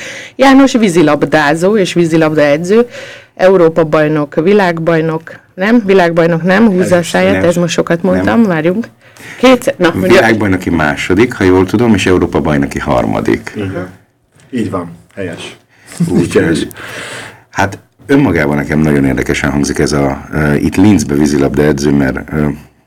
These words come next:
Speaker 2: hát azért azt valljuk be, hogy én úgy kerültem, tehát mi úgy kerültünk kapcsolatba, hogy én interneten rákerestem, mikor átköltöztünk Velszből Linzbe,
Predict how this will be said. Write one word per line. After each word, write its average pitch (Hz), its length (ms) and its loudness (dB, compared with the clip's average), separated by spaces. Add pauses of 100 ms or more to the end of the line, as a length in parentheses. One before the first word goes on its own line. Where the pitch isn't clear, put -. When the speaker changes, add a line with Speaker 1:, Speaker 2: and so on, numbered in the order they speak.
Speaker 2:
hát 80 120 -8
azért 82 200 0
azt 82 140 -2
valljuk 82 220 2
be, 69 80 0
hogy 67 120 0
én 73 120 0
úgy 73 160 -2
kerültem, 69 500 0
tehát 76 180 0
mi 92 80 4
úgy 98 180 2
kerültünk 69 340 -2
kapcsolatba, 90 560 -2
hogy 78 140 0
én 73 300 0
interneten 69 500 -4
rákerestem, 69 560 -4
mikor 71 280 -4
átköltöztünk 71 720 -4
Velszből 69 400 -6
Linzbe, 87 460 -2